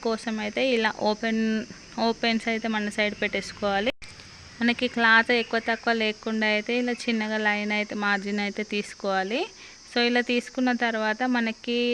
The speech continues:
క్రాస్ కటింగ్ కావాలి అంటే క్రాస్ కటింగ్ చేసుకోవచ్చు, స్ట్రైట్ కటింగ్ కావాలంటే స్ట్రైట్ కటింగ్ అయితే వేసుకోవచ్చు. So ఇక్కడ నేను, ఆ, స్ట్రైట్ కట్‌తో అయితే షేప్ పట్టి ఈ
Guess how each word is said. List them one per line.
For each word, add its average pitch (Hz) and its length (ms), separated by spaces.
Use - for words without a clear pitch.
క్రాస్ 240 400
కటింగ్ 240 360
కావాలి 220 420
అంటే 220 220
క్రాస్ 208 320
కటింగ్ 220 340
చేసుకోవచ్చు, 208 560
స్ట్రైట్ 214 380
కటింగ్ 208 360
కావాలంటే 208 460
స్ట్రైట్ 208 360
కటింగ్ 202 320
అయితే 208 200
వేసుకోవచ్చు. 202 480
So 240 80
ఇక్కడ 247 200
నేను, 240 220
ఆ, - 20
స్ట్రైట్ 247 400
కట్‌తో 240 380
అయితే 214 280
షేప్ 214 280
పట్టి 208 280
ఈ - 20